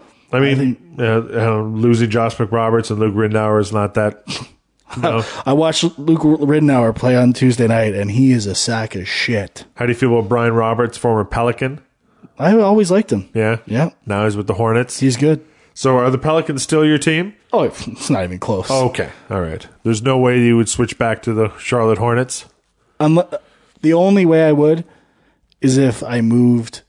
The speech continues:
Speaker 2: to
Speaker 1: Charlotte.
Speaker 2: North Carolina.
Speaker 1: Right. That's fair. Uh, I think this team's gonna be good. I, I,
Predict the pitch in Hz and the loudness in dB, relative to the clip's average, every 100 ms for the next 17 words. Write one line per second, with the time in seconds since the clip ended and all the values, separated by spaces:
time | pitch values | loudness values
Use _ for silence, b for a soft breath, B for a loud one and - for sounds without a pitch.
0 | _ - 117 107 101 98 95 _ - - | _ -6 -2 -2 -2 -4 -8 _ -10 -4
1 | 110 127 110 - - 104 80 78 - 104 | 0 2 2 0 -2 -2 -4 -8 -10 -8
2 | 73 - - - b b b _ _ _ | -6 -10 -18 -20 b b b _ _ _
3 | _ _ _ _ _ _ 254 240 - 76 | _ _ _ _ _ _ -6 -6 -8 -12
4 | - _ _ _ _ _ _ _ _ _ | -14 _ _ _ _ _ _ _ _ _
5 | - B B B B 113 120 120 117 110 | -20 B B B B -4 0 0 0 2
6 | 147 160 143 151 139 123 131 123 113 165 | 0 2 0 0 -2 0 0 0 0 -2
7 | - _ _ _ _ _ _ _ _ _ | -4 _ _ _ _ _ _ _ _ _
8 | _ _ _ _ _ 113 117 117 110 110 | _ _ _ _ _ -4 0 0 0 -4